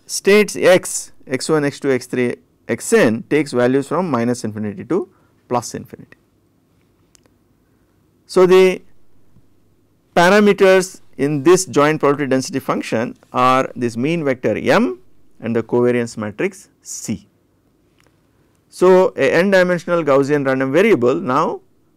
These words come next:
can be completely described in terms of its mean vector and covariance matrix, because if you are given the mean vector and the covariance matrix, I will be in a position to write down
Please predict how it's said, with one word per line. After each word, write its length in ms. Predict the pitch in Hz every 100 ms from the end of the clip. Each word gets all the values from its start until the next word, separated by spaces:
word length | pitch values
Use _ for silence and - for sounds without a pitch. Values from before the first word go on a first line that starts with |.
| _
can 200 | - 127
be 100 | 135
completely 640 | 127 127 135 175 214 247 208
described 580 | 131 - 101 107 123
in 140 | 120 117
terms 240 | 123 127
of 140 | 135 127
its 160 | 123
mean 260 | 131 190 147
vector 400 | 107 - 113 135 _ _ _ -
and 300 | 135 214 403 _ _ _
covariance 440 | 123 120 117 113 -
matrix, 540 | 135 131 - - - _ _ _ _ _ _ _ _
because 500 | 113 110 151 233 - - -
if 140 | -
you 80 | 143
are 100 | 127
given 320 | 127 190 240
the 100 | 226
mean 240 | 175 170
vector 360 | 156 127 - 156
and 180 | 139 120
the 80 | -
covariance 480 | 139 196 185 143
matrix, 540 | 104 101 117 202 - - _ _ _ _
I 120 | 120
will 160 | 139 156
be 100 | 151
in 100 | 151
a 60 | 147
position 520 | 147 175 202 190 175
to 140 | 147
write 280 | 120 139 185
down 360 | 139 127 131